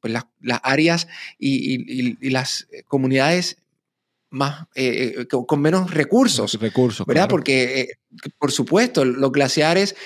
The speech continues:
Speaker 1: es un recurso que, que muchas personas utilizan o muchas comunidades cuando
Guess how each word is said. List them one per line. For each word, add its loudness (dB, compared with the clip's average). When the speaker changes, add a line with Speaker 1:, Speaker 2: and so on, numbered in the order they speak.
Speaker 1:
es 2
un 2
recurso 2
que, 2
que 0
muchas -2
personas -2
utilizan -2
o 0
muchas -4
comunidades 0
cuando 0